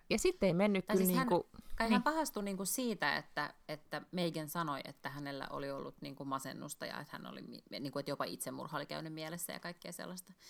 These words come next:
Speaker 2: Niin se ei, niinku, hän ei vaan kestänyt sitä. Hän, hänen mielestä se oli, niinku, feikkiä,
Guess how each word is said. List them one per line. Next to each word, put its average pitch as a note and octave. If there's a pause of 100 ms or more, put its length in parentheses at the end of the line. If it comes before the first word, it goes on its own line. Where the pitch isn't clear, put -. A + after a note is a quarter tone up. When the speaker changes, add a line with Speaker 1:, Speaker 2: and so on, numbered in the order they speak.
(340)
Speaker 2:
Niin C#4
se F4+
ei, G#3
niinku, G#3
hän B3
ei F3
vaan G#3
kestänyt D#3+
sitä. - (100)
Hän, B3
hänen A3+
mielestä D#3
se A3
oli, F3
niinku, - (200)
feikkiä, A3+